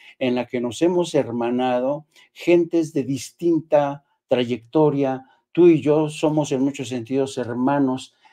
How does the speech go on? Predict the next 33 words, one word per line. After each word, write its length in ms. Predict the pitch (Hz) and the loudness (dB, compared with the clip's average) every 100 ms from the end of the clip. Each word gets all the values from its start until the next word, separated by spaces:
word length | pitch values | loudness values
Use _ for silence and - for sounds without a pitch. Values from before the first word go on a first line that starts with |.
| _ | _
eh, 160 | 123 117 | -10 -4
en 160 | 131 139 | -2 0
esta 240 | 135 135 | 0 -2
realidad, 640 | 120 117 104 110 110 123 120 | -2 -4 -4 -4 -4 -6 -4
lo 100 | 120 | -4
mismo 360 | 127 120 120 | -4 -4 -6
que 80 | - | -4
el 60 | 113 | -4
maestro 460 | 113 117 - 113 | -2 -4 -8 -12
Paco 360 | - 110 - 101 | -8 -8 -8 -10
Cruz, 460 | - 120 123 - _ - _ | -8 -6 -6 -8 _ -20 _
lo 180 | - 120 | -4 0
mismo 540 | 127 139 123 131 127 - - _ | 2 2 0 0 -2 -6 -20 _
que, 260 | - 117 - | -4 -4 -2
la, 180 | 110 104 - _ | -4 -6 -8 _
que 160 | - 113 | -6 -2
Nancy 440 | 127 156 156 127 | 4 4 4 -2
Flores, 420 | 110 120 117 110 | -4 -2 -2 -6
que 100 | - | -8
también 320 | 110 110 120 113 | -4 -4 -4 -6
se 120 | 104 | -6
lanzó 340 | 107 104 113 | -6 -6 -6
un, 140 | 113 113 _ _ - | -6 -8 _ _ -4
un, 460 | 127 131 123 117 | 0 2 0 -2
un 220 | - 139 139 | -2 0 2
discurso, 640 | 127 - 131 131 - 143 135 | 0 -2 0 0 0 -2 0
y 100 | 123 | 0
el 140 | 113 | 0
querido 400 | 120 127 135 131 | -2 0 2 2
Manu 360 | 123 123 131 113 | 2 0 0 0
Pedrero, 440 | 113 110 113 117 | 0 2 0 -2
Manuel 340 | 110 101 117 | -4 -4 -4
Pedrero, 480 | - 107 101 110 117 | -4 -4 -2 -2 -4